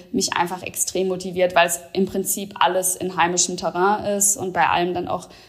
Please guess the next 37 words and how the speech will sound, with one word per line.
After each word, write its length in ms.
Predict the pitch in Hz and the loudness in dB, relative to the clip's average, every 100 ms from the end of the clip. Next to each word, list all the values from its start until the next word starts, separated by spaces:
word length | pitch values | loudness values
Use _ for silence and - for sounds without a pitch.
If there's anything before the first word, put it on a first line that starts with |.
| _ | _
Zuschauer 400 | - 226 202 190 | 0 2 6 6
dabei 300 | 175 160 165 | 6 4 2
sein 300 | 170 156 165 | 0 -4 -4
werden. 320 | 165 151 170 170 | 2 2 0 -4
Und 260 | 175 175 - - - | -6 -6 -12 -10 -4
das 160 | 180 | 0
ist 140 | - - | 2 2
schon 120 | 185 | 2
was 160 | 170 170 | 0 0
ganz 220 | 175 170 | -2 -4
Besonderes. 600 | 165 - 170 160 - - | -4 -2 -2 -4 -6 -6
Also 180 | 180 180 | 0 2
am 120 | 175 | 2
Ende 240 | - 208 208 | 2 0 0
sind 220 | 208 202 | -2 0
wir 80 | 190 | 2
ja 80 | |
doch 180 | 180 196 | 2 0
so 140 | - 214 | 0 0
ein 80 | |
bisschen, 480 | 208 208 214 208 208 - - - - | -2 -2 -2 -2 -4 -10 -16 -20 2
ähm, 300 | 202 190 196 190 | 6 6 2 -4
wie 100 | 208 | 0
ein 40 | |
Schauspieler 460 | - 196 190 202 180 | 2 4 2 0 0
auf 100 | - | 2
der 140 | 185 | -2
Bühne 640 | 180 214 226 220 208 202 202 | -2 2 2 4 4 4 2
oder 300 | 190 180 180 | 2 0 0
wie 20 | |
jemand, 380 | 180 196 196 190 | -2 0 2 4
der 160 | 180 - | 2 2
andere 240 | 190 190 | 0 0
Menschen 340 | 190 185 - | 0 2 0
entertainen 680 | - 196 185 - 190 208 196 | -2 -4 -6 -2 -2 0 0
muss. 300 | 175 175 - | 0 0 -2
Und 280 | - 180 180 | -2 -4 -6